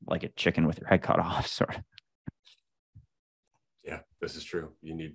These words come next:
Speaker 2: to just get away and understand the impact that you're having already before you start going out there and trying to find an impact to make, right? Um, so speaking of embodiment, this was a part of my journey early on.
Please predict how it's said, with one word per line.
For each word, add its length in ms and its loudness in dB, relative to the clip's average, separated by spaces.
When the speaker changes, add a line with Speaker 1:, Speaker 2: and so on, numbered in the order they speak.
Speaker 2:
to 120 -10
just 200 -16
get 140 0
away 260 -4
and 120 -6
understand 520 -8
the 140 -2
impact 320 -4
that 60 -10
you're 120 -8
having 360 -8
already 460 -4
before 220 -4
you 60 -6
start 220 -6
going 220 -6
out 120 -8
there 120 -6
and 80 -10
trying 140 -8
to 60 -12
find 220 -8
an 80 -4
impact 360 -8
to 60 -14
make, 300 -10
right? 260 -2
Um, 320 -6
so 320 4
speaking 360 2
of 120 4
embodiment, 560 -2
this 120 0
was 120 -6
a 60 -8
part 200 0
of 80 -6
my 140 -2
journey 300 -2
early 260 -6
on. 320 0